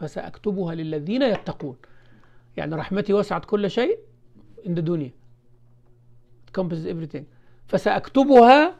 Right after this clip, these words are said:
I'm gonna write it, means the future, لِلَّذِينَ يَتَّقُونَ وَيُؤْتُونَ الزَّكَاةَ. يعني I'm gonna give it to those muttaqin and give the zakah. So rahmah here for everybody.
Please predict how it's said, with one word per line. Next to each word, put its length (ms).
I'm 120
gonna 220
write 260
it, 220
means 220
the 100
future, 640
لِلَّذِينَ 560
يَتَّقُونَ 580
وَيُؤْتُونَ 580
الزَّكَاةَ. 420
يعني 160
I'm 100
gonna 160
give 160
it 120
to 100
those 200
muttaqin 480
and 160
give 180
the 80
zakah. 320
So 80
rahmah 340
here 200
for 160
everybody. 400